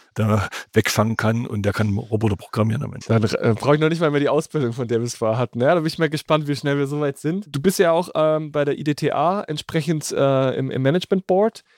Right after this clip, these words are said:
Speaker 2: Welche Rolle spielt da auch die Verwaltungsschale, wenn du dann an so digitale,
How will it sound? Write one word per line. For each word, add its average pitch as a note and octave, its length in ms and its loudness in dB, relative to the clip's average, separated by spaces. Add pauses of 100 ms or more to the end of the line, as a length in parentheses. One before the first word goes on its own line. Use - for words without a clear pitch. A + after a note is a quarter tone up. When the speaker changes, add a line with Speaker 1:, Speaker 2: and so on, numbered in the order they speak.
(120)
Speaker 2:
Welche E3 180 2
Rolle F#3 180 4
spielt F#3+ 220 -2
da E3 180 4
auch - 180 -6
die - 100 -10
Verwaltungsschale, B2+ 800 -2
wenn A2 120 0
du G#2 60 -4
dann G#2+ 180 0
an A2 160 2
so A2 140 2
digitale, A2+ 420 2